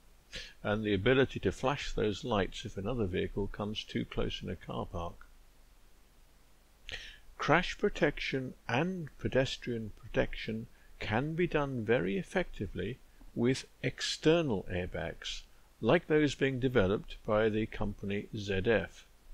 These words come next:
These extra strong airbags could protect against a side collision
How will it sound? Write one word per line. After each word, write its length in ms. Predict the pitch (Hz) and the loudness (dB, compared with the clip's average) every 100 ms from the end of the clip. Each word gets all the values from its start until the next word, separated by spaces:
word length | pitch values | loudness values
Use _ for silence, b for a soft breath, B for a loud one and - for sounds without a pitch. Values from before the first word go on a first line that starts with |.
| - - - - _ - - - B B B - | -14 -16 -20 -20 _ -20 -20 -20 B B B 4
These 400 | 127 175 196 - | 8 10 8 2
extra 400 | 160 - - - | -2 -2 -2 -2
strong 460 | 120 - 165 160 131 | -2 2 2 2 -2
airbags 760 | 110 95 90 85 95 - - - b b - | 0 2 2 -2 -4 -8 -12 -12 b b 2
could 260 | 170 160 | 2 2
protect 580 | 160 151 135 120 - - | 0 0 2 0 0 -4
against 460 | 110 113 104 - - | 0 2 0 -2 -8
a 60 | |
side 400 | - 104 107 117 | -4 2 2 2
collision 480 | - 120 87 104 156 | 0 0 0 -2 -6